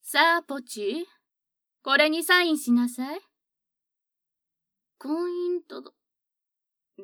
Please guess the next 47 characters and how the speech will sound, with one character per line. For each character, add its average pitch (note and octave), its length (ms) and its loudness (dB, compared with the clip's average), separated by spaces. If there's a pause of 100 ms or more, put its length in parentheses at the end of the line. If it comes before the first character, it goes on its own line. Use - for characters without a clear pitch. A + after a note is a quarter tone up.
で A3+ 160 -4
は A#3 140 0
な G#3+ 160 -6
く A#3+ 100 -18
て、 G3 160 -10 (840)
私 D#4 460 4
の F#4+ 140 4
ペ G4+ 140 4
ッ G4+ 60 0
ト E4+ 140 0
と A#3 140 -2
し A#3 100 -10
て G3 100 -2
一 A3 160 -4
生 D#4 380 2
生 D#4 60 -2
き - 100 -14
て D4+ 160 -2
い A3+ 80 -4
く - 180 -20
契 B3 300 -2
約 B3 240 -8
書。 - 280 -10 (1500)
婚 A3+ 220 -6
姻 F4 260 -6
届 E4+ 340 -10
と - 100 -14
は E3 160 -16
書 A3 120 -12
い A3+ 80 -12
て F#3 100 -18
あ F3 80 -16
る G3+ 100 -14
け E3 120 -20
ど - 100 -20
気 F#3 160 -14
に G#3+ 100 -6
し B3+ 120 -8
な E4+ 180 -8
い E4 60 -12
で。 B3+ 80 -12 (1040)
人 C#4+ 260 -2
間 D4+ 220 -2
と D4+ 100 -4
犬 D4 240 -2
で B3+ 140 -8
は E3+ 140 -12